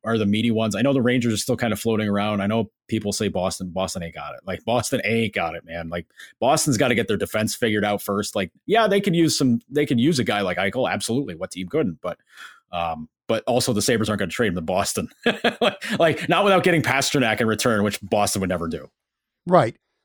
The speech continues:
Speaker 2: Lots of, lots of talk, obviously, about Eichel because he's a mainstream star, well-known player. Sam Reinhart was a great player, but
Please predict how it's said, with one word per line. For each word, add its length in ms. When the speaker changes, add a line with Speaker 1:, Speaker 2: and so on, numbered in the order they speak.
Speaker 2:
Lots 220
of, 160
lots 220
of 100
talk, 320
obviously, 500
about 300
Eichel 360
because 340
he's 220
a 120
mainstream 580
star, 420
well-known 420
player. 320
Sam 280
Reinhart 300
was 100
a 40
great 220
player, 320
but 200